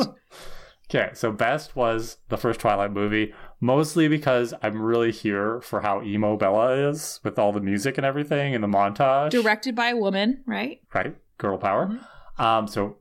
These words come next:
Speaker 1: Twilight, the, the first movie, Eclipse
Speaker 2: <laughs>
Speaker 1: after that, and then Breaking Dawn Part Two,
Speaker 2: Yeah.
Speaker 1: Breaking Dawn Part One,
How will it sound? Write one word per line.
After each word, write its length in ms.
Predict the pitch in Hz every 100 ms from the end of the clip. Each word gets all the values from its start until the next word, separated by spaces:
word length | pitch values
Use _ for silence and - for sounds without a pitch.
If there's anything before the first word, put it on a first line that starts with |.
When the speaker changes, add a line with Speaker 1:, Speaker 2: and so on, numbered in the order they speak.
| -
Speaker 1:
Twilight, 380 | - 113 123 147 _ _ _ _ -
the, 160 | 123 - -
the 140 | 117
first 300 | 101 98 -
movie, 380 | 98 98 139 185 _ _ _ _ _ _
Eclipse 760 | - - - 104 - - - - -
Speaker 2:
<laughs> 120 | 208
Speaker 1:
after 280 | 101 - 101
that, 480 | 90 92 170 - - - _ _ _ -
and 200 | 113 107
then 440 | 104 101 98 98
Breaking 460 | - 110 110 110 110
Dawn 300 | 107 104 101
Part 320 | - 117 -
Two, 480 | - 117 92 87 160
Speaker 2:
Yeah. 200 | 202 165 - _ _ _ _
Speaker 1:
Breaking 260 | - 95 98
Dawn 180 | 95 98
Part 220 | 120 135
One, 580 | 123 135 98 87 101 120